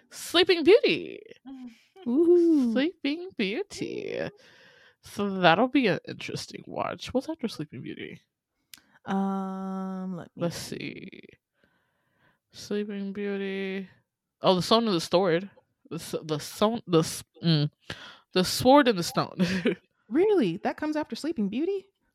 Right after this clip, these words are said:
Speaker 1: Yeah.
Speaker 2: Oh, wow.
Speaker 1: I don't see anything. Other ones aren't animated,
Speaker 2: Oh,
Speaker 1: so
Speaker 2: Hundred and one Dalmatians.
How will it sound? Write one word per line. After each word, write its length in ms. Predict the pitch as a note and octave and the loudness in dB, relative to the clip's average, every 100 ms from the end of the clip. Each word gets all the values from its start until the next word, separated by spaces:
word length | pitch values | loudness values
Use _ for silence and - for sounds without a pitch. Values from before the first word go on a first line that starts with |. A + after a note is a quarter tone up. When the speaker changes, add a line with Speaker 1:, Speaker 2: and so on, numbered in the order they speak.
| _ | _
Speaker 1:
Yeah. 520 | E3 F3 F#3+ C4+ C#3+ C3+ _ _ - | -2 0 0 -2 -4 -10 _ _ -6
Speaker 2:
Oh, 100 | A#3 | -4
wow. 180 | G3+ F3 | -2 -2
Speaker 1:
I 60 | F#3 | 0
don't 180 | A3+ C4+ | -2 -2
see 500 | A#3+ - - G#3+ C#4+ | -8 -10 -4 -4 -4
anything. 680 | B3+ G#3 - F3+ F3 F3 F3 _ | -6 -8 -6 -6 -6 -8 -10 _
Other 240 | - A#3+ C#4 | 2 2 2
ones 240 | A#3 F3+ | 0 -2
aren't 200 | - E3+ - | -4 -6 -6
animated, 720 | D#3+ G3 D#3+ - D#3+ D2+ D2+ - - | -4 -2 -2 -4 -8 -8 -10 -12 -4
Speaker 2:
Oh, 260 | A#3+ A3+ F#3 | 2 4 2
Speaker 1:
so 100 | E3+ | 2
Speaker 2:
Hundred 280 | A#3 A3 | 2 2
and 80 | F#3+ | 0
one 320 | G#3 F#3+ F3 - _ | 0 0 -4 -8 _
Dalmatians. 720 | G#3 F3+ F3+ F3 - F#3 - | -6 -4 -4 -6 -6 -8 -10